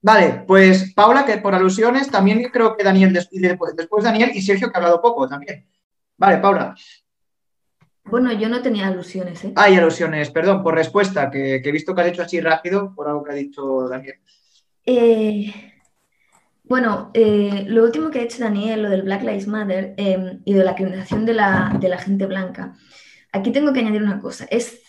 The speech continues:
Speaker 2: cierto que hay una parte, y que está alimentada por la Fox y Trump y toda esta gente, de hombres blancos, eh, cisgénero y heterosexuales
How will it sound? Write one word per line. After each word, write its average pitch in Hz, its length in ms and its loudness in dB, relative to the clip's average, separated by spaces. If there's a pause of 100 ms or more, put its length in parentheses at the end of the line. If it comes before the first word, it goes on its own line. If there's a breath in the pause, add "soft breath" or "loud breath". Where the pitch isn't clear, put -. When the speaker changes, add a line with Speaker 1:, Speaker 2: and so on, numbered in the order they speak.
Speaker 2:
cierto 262 680 -2 (480)
que 214 300 0
hay 226 340 -4
una 320 320 -4
parte, 269 460 -4 (600)
y 202 180 -4
que 202 260 2
está 196 180 -2
alimentada 247 540 2
por 190 120 -2
la 185 140 -2
Fox 226 400 0
y 202 80 0
Trump 220 240 0
y 202 60 -2
toda 208 120 -4
esta 220 220 -8
gente, 254 560 -4 (220 loud breath)
de 208 180 2
hombres 262 340 6
blancos, 254 600 0
eh, 185 520 -2
cisgénero 226 640 0
y 196 80 2
heterosexuales 254 760 -2